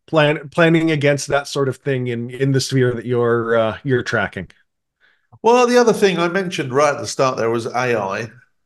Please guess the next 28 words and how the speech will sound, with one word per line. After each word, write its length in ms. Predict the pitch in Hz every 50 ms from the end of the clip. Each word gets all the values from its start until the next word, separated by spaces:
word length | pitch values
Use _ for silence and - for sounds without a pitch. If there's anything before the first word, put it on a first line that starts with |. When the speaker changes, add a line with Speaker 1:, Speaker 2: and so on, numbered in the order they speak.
| _ -
Speaker 2:
Yeah, 240 | 117 117 117 120
so 260 | 120 - 131 127 131 -
Speaker 1:
Yeah. 140 | 117 117 131
Speaker 2:
we 80 | 143
should 240 | 135 - 175 175 -
talk 240 | - - 143 139 -
about 300 | 113 107 120 - 120 -
this 420 | 98 101 107 107 - - - - _ -
because 680 | 135 - - 131 117 110 113 113 113 113 113 - - - - - - - - - - _ _ _ _ _
<laughs> 540 | - - - - - - - - _ _
it's, 340 | - 147 151 - - - -
it's 380 | - 147 156 - - - - -
nearly 640 | 180 139 147 156 160 170 165 147 156 - - - -
a 100 | - 117
yawn 680 | 117 120 127 143 147 139 131 123 117 107 110 104 98 - -
when 180 | - 131 131 127
somebody 380 | - - 123 117 117 117 113
says 400 | 117 - - 147 151 147 - -
the 80 | - 135
term 340 | - - - 120 107 101 104
A 160 | 98 98 95
I. 260 | 90 90 90 95 107 120
It's 260 | 123 127 120 - -
like, 100 | 117 -
"Oh, 240 | - 127 123 - 123 -
no, 260 | 107 113 117 113 104
not 220 | 101 101 113 113 110
again." 480 | 104 110 113 107 101 92 90 92 -